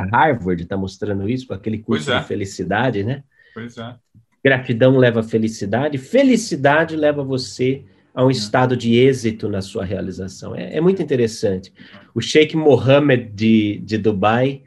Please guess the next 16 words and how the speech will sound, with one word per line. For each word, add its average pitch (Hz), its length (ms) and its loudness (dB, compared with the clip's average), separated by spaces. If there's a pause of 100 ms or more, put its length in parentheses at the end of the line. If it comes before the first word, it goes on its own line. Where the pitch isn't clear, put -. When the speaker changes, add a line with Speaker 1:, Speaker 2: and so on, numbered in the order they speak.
(360)
Speaker 1:
publicou 117 440 0
um 110 40 4
livro 123 280 0
que - 80 -16
provavelmente 170 500 -2
foi - 100 0
escrito 127 320 -2
pelos 113 220 0
assessores 113 540 0
dele, 127 180 4
mas 143 160 2
ainda 185 160 2
assim - 160 0
eu 196 80 4
achei 202 220 0
bacana 131 680 2